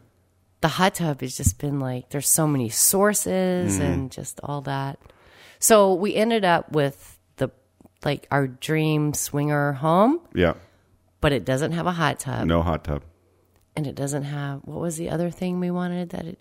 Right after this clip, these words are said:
Speaker 1: we didn't get? I think the hot tub's the main
Speaker 2: Oh, we
Speaker 1: thing.
Speaker 2: didn't gate, we didn't get a gated community.
Speaker 1: Oh, we didn't get gated, but
Speaker 2: But that
Speaker 1: that's
Speaker 2: wasn't,
Speaker 1: okay.
Speaker 2: yeah, that was fungible.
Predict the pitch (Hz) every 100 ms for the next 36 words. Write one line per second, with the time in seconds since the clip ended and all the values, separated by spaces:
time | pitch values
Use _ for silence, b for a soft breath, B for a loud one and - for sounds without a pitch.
0 | - 175 170 - 170 175 180 - _ _
1 | _ _ _ _ _ - 180 190 151 165
2 | - - 147 143 151 147 98 98 92 90
3 | 90 - 80 82 80 87 85 80 80 76
4 | 76 73 73 76 71 71 _ _ _ -
5 | 175 170 170 175 160 139 131 135 135 135
6 | - - 151 147 110 85 82 82 90 78
7 | - 85 73 71 71